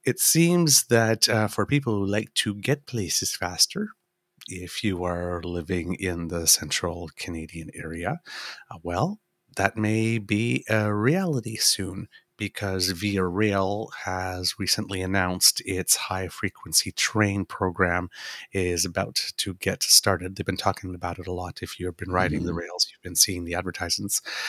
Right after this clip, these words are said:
Speaker 1: But it seems that it is now officially launched. Uh, it's a fifteen million dollar project, so I've been able to gather, which will, uh, have dedicated tracks for Via trains in the Quebec City to Windsor corridor,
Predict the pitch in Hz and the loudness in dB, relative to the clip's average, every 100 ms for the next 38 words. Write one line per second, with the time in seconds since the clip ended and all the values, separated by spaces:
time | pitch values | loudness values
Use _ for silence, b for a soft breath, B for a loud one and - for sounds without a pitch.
0 | B - 101 - - 110 104 92 95 95 | B 0 2 4 6 6 4 4 4 4
1 | 90 90 101 95 95 90 - - - - | 4 4 6 6 6 2 -6 0 4 6
2 | 117 90 85 104 143 - - B B B | 4 2 -2 -4 -2 -2 -4 B B B
3 | B 107 95 92 - 95 - 104 95 87 | B 2 4 4 2 2 2 2 0 -2
4 | - 117 - 113 107 104 107 101 104 101 | 0 0 0 0 0 0 -2 -2 -2 0
5 | 104 101 101 101 95 95 95 - - 101 | 2 4 4 4 2 2 2 -2 0 2
6 | 90 - 95 - - - - 98 95 92 | 2 0 -2 -2 2 4 4 2 2 2
7 | 90 90 90 87 87 92 87 - 90 90 | 0 -2 -4 -4 -4 -4 -6 -8 -6 -6
8 | - - 98 92 - 135 160 B B B | -6 -8 -4 -4 0 -2 -2 B B B
9 | B - 104 95 - 101 101 98 95 92 | B -2 0 2 0 2 4 6 4 4
10 | 92 90 - 98 98 95 95 - 110 104 | 2 0 -2 -2 0 -2 -4 2 2 2
11 | 101 95 120 131 - 98 104 - - 101 | -2 2 4 4 0 -4 -4 -4 0 0
12 | - - - - - - 92 87 92 90 | -2 4 4 4 -2 -2 -2 -2 -4 -2
13 | - 98 95 95 95 101 95 90 92 - | 0 0 0 2 2 2 -2 -4 -6 -6
14 | 98 92 _ 95 90 - - 101 92 90 | -6 -6 _ 2 2 6 6 6 0 -4
15 | - 92 90 87 87 - 107 95 82 87 | -8 -6 -6 -6 -8 -2 2 2 2 -6